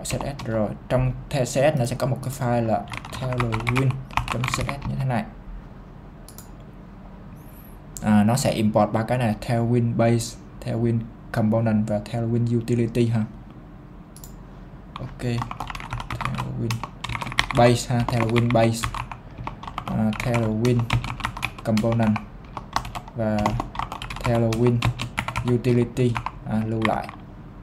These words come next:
Rồi, tiếp tục ra đây chạy cái lệnh này. Các bạn yên tâm nha, mình sẽ nốt những cái này ở dưới mô tả cho các bạn, các bạn làm theo là ok thôi.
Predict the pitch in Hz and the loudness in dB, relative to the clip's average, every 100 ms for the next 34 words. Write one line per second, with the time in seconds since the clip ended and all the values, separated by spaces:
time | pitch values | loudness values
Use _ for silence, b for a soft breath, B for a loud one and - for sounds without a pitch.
0 | - 110 107 101 147 139 113 - 117 113 | 4 6 6 6 4 4 4 8 8 8
1 | - 127 117 104 107 101 - - - - | 6 6 6 6 6 4 0 -12 -14 -14
2 | - - - - 156 - 135 139 139 139 | -16 -16 -6 4 8 8 12 10 10 6
3 | 135 110 107 123 156 98 117 135 85 104 | 6 4 6 6 6 2 2 2 2 4
4 | 123 147 139 127 85 85 135 76 107 131 | 6 6 6 6 4 4 2 2 2 2
5 | 87 107 113 117 113 113 123 120 120 | 4 4 4 4 4 4 4 6 6